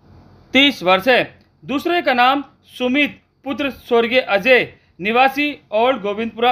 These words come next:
एक्सटेंशन गली नंबर आठ जगतपुरी का है। इसकी उम्र बत्तीस वर्ष है। तीसरे का नाम मनीष चावला उर्फ मुंशी पुत्र हरीश चावला निवासी ओल्ड गोविंदपुरा एक्सटेंशन गली नंबर छः पोस्ट ऑफिस के पास जगतपुरी का है। इसकी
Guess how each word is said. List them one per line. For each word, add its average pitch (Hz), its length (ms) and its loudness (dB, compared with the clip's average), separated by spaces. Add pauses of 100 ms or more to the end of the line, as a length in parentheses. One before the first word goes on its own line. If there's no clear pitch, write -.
(120)
एक्सटेंशन 233 520 -4
गली 190 140 -4
नंबर 202 180 -4
आठ 220 180 2
जगतपुरी 185 420 -8
का 220 120 0
है। 247 120 0
इसकी 202 400 -12
उम्र 262 260 -4 (480)
बत्तीस 240 440 0
वर्ष 202 200 2
है। 220 140 2 (400)
तीसरे 320 300 0
का 320 60 2
नाम 302 280 0 (320)
मनीष 233 280 -2 (140)
चावला 233 360 2
उर्फ 254 340 -4 (220)
मुंशी 214 420 -6 (320)
पुत्र 262 320 -2
हरीश 220 320 0
चावला 233 380 2 (340)
निवासी 240 400 -2 (180)
ओल्ड 233 280 0
गोविंदपुरा 220 480 -2 (120)
एक्सटेंशन 220 400 -4
गली 202 120 -6
नंबर 202 200 -8
छः 247 340 2 (500)
पोस्ट 269 280 0
ऑफिस 240 300 -4
के 220 140 -6
पास 233 340 2
जगतपुरी 202 400 -6
का 220 100 0
है। 254 140 0
इसकी 214 300 -12